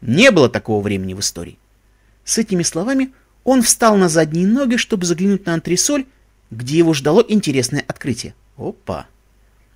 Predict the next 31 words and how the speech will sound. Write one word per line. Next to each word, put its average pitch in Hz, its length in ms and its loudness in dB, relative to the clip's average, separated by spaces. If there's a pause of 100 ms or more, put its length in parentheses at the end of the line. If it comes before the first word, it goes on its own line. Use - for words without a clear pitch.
(120)
А 92 120 -6
я 127 160 2
и 254 140 0
забыл, 180 440 0
что - 240 -8
мы 131 120 0
две 165 280 2
их 98 140 -4
покупали. 92 540 -12 (840)
Он 254 220 2
показал 214 500 0
синюю 190 460 2
чашку - 420 -2
с 135 80 -10
белым 156 320 0
ободком — 214 420 -4 (560)
подруга 247 460 -2
которой 247 400 -2
разбилась 202 560 0
минувшим 160 420 -4
утром. - 240 -8 (640)
Надо 123 340 -4
будет 185 280 -2
поосторожнее 156 840 0
с - 100 -6
ней 127 140 0
в 110 60 -2
ближайшие 127 520 -2
семь-восемь 113 540 -2
лет. 104 180 -8 (540)
Да, 120 260 -6